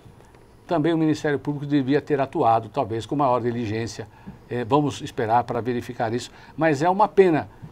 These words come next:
e é uma tragédia, é uma situação muito ruim que aconteceu na cidade de Mariana.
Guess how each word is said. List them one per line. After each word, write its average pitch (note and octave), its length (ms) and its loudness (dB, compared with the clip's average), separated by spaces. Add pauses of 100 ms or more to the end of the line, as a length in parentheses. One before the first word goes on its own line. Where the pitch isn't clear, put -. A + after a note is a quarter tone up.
e C#3 100 2
é C#3+ 80 6
uma D3+ 240 4 (300)
tragédia, D3 540 2
é C#3 40 2
uma C#3 140 -2
situação C3+ 320 -6
muito D3+ 480 0
ruim C3+ 400 -2 (520)
que - 120 -2
aconteceu B2 840 -4 (680)
na B2 180 0
cidade A#2 680 2 (320)
de B2 160 -4
Mariana. A#2+ 560 0